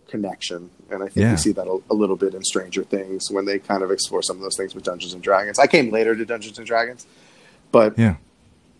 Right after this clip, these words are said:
Speaker 1: but for me, that's where it started. And so then from there, it was going to these, uh, collectible shows every month with my dad at, at local places. And my mom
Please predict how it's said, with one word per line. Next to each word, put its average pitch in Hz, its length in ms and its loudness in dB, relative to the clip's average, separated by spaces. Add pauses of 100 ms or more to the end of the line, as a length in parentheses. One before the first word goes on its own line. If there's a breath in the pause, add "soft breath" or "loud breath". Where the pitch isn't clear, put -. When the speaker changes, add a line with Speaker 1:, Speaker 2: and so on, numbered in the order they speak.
(500 loud breath)
Speaker 1:
but 180 120 6
for 196 140 6
me, 226 160 10
that's 208 180 6
where 233 100 12
it 196 80 6
started. 165 460 8
And 131 160 10
so 156 140 8
then 147 400 6
from 143 240 6
there, 143 520 8
it 139 140 0
was 147 420 4
going 135 300 -8
to 127 140 -12
these, 110 680 -8
uh, 104 240 -8 (100)
collectible 131 600 0 (420)
shows 110 560 0
every 117 300 -4 (640)
month 120 200 -6
with 123 120 -6
my 120 100 -2
dad 120 420 2
at, 110 220 -2
at 110 220 -4
local 117 540 6
places. 117 680 2
And 107 80 -4
my 107 120 -2
mom 107 340 -2